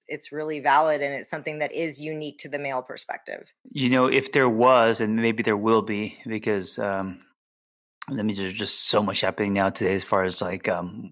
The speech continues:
Speaker 2: you know, trans-, transforming bodies and all that, uh, ge-, getting, you know, anything,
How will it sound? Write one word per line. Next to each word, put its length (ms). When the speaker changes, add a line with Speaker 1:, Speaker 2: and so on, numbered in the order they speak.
Speaker 2:
you 120
know, 100
trans-, 400
transforming 580
bodies 440
and 80
all 120
that, 320
uh, 260
ge-, 360
getting, 420
you 120
know, 160
anything, 800